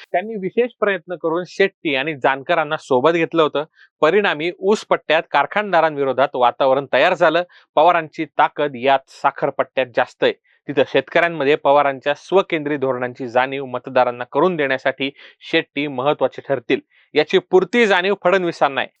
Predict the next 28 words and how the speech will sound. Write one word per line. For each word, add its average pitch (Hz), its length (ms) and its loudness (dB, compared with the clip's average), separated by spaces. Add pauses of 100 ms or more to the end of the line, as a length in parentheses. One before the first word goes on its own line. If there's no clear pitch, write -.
(120)
त्यामुळं 170 500 -2
भाजप 135 480 -4
आणि 147 280 -4
स्वाभिमानीच्या 143 760 -4
युतीचा 127 480 -6
प्रयोग 135 520 -4
हा 131 60 -4 (120)
पुन्हा 135 320 -4
दहा 127 260 -4
वर्षांनंतर 123 680 -6
एकदा 113 240 -8
होऊ 120 220 -14
शकतो. - 440 -6 (320)
कोल्हापुरात 151 640 -2
मागच्या 135 320 -4
विधानसभेला 131 800 -2
"आमचं 143 440 -2
ठरलंयची" 147 540 -2
हाक 135 240 -2
देण्यात 139 280 -4
आली. 143 220 -4 (400)
भाजप 156 420 2
व्यतिरिक्त 185 500 2 (100)
सर्व 208 300 4
पक्षांनी 170 480 -2
आपसात 165 420 -4
युती 175 200 -4
केली. 127 260 -2